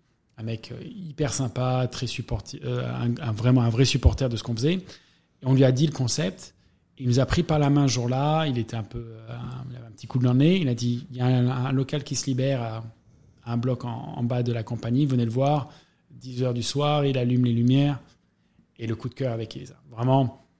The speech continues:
on a visité, je crois, un autre lieu avant de visiter celui-là, mais c'est un, quand on parlait de chance avant de, de rentrer dans ce podcast, là, c'est un coup de chance. On n'a pratiquement pas fait de, de, de due diligence, de vérification diligente sur le, l'immobilier pour un maman.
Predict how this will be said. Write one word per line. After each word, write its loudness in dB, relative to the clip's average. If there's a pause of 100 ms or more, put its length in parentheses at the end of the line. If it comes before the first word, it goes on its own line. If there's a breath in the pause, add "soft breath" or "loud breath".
(260)
on -10
a -2
visité, -2
je -4
crois, -10
un 0
autre -10
lieu -14 (100)
avant -4
de -2
visiter -14
celui-là, -8 (300)
mais -4
c'est -6
un, -6 (240)
quand -16
on -6
parlait -2
de -2
chance -4
avant -4
de, -4
de -8
rentrer -6
dans 0
ce -4
podcast, -2 (420 loud breath)
là, -4
c'est -4
un -10
coup -12
de -16
chance. -4 (360 loud breath)
On -10
n'a -8 (240)
pratiquement -4
pas -10
fait -4
de, -10
de, -20 (240)
de -20
due -8
diligence, 0
de -4
vérification -2
diligente -2
sur -8
le, -6
l'immobilier 0
pour -12
un -18
maman. -4